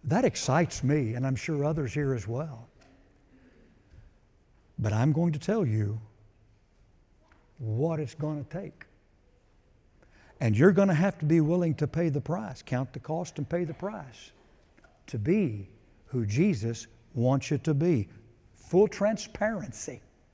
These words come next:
There are gonna be some changes that need to be made in your life. And if you are here as a Christian and you say you have been a Christian for years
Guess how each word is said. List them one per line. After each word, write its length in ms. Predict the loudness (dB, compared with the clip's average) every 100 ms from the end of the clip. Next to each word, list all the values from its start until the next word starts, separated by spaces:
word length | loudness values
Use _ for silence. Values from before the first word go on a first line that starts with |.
| _ _ _ _ -8
There 80 | -4
are 20 |
gonna 180 | 0 2
be 140 | 4
some 200 | 4 2
changes 560 | 0 -2 2 2 2 0
that 80 | 4
need 240 | 6 6
to 40 | 6
be 140 | 6
made 300 | 8 6 6
in 100 | 4
your 200 | 4 4
life. 540 | 2 0 -4 -8 -16 -20 _ _ _ _ _ _ -20 -16 -14 0
And 160 | 8 10
if 100 | 12
you 160 | 12 12
are 60 |
here 300 | 12 10 10 10
as 320 | 8 8 6
a 100 | 4
Christian 560 | 6 4 4 4 6
and 120 | 6 6
you 140 | 6
say 160 | 8 8
you 180 | 10
have 180 | 8 8
been 140 | 8 6
a 100 | 6
Christian 440 | 4 4 4 2
for 180 | 4 6
years 540 | 6 8 8 8 2